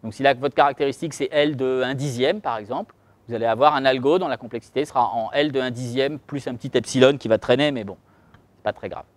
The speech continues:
Donc le, les anciens algos ne restent valides. Le, le function field sieve ou la variante qu'on avait faite avec Reynald ne reste vraiment utile que juste à la frontière,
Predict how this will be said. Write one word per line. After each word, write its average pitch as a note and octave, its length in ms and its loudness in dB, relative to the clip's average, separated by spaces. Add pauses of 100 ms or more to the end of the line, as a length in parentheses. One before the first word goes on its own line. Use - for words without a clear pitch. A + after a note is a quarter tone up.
(400)
Donc D3 220 2
le, F3 180 6
les E3 240 6
anciens A#3+ 320 6
algos G3 320 6
ne A3+ 120 4
restent G3 380 6
valides. F3 460 6 (760)
Le, D#3+ 260 6
le D#3 120 2
function G3 340 0
field F3 180 -2
sieve G3 320 -2
ou C#3 100 -4
la C3+ 120 0
variante C#3+ 640 -2
qu'on B2+ 120 -14
avait B2 160 -8
faite B2+ 220 -10
avec A#2+ 160 -2
Reynald C#3 440 2 (300)
ne C#3 80 4
reste F3 320 6
vraiment E3 340 6
utile G3+ 300 2
que E3 220 4
juste D3 360 2
à G#3+ 60 6
la D3 120 2
frontière, C#3 500 -10